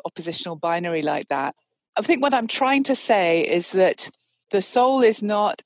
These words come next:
interested in achievement in a worldly way as much as it's interested in the truth about being and about one's being and one's relationships,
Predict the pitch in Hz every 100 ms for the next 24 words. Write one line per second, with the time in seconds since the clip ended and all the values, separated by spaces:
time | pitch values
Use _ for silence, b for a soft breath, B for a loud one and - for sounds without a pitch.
0 | _ - 190 190 202 180 190 180 180 175
1 | - - 233 233 185 135 131 160 - -
2 | - _ - 180 175 170 185 185 185 170
3 | 156 143 131 127 127 160 - _ B 170
4 | 165 190 185 - 165 - - 175 156 156
5 | - - 156 156 151 - - 165 143 -
6 | - - _ _ - 160 160 151 147 -
7 | _ - 170 165 147 143 139 143 - 147
8 | 147 - 147 147 143 143 139 143 143 -
9 | 143 143 139 151 - 139 - - -